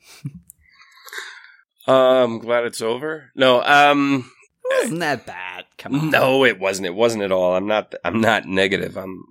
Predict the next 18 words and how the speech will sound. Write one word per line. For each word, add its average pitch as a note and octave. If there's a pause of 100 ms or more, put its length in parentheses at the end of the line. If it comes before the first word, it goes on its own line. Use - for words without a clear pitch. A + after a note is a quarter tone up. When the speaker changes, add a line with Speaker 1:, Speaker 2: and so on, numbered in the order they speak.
Speaker 2:
quite F#2+
optimistic. G2 (640)
I A2+
think C3
it, A#2 (320)
it, B2+
with E3
one F#3+
or F3
two D#3
performances A#2+ (200)
not G#2+
included, G#2+
I, - (260)
more D3
or A#2+
less, A2+ (840)
it, C3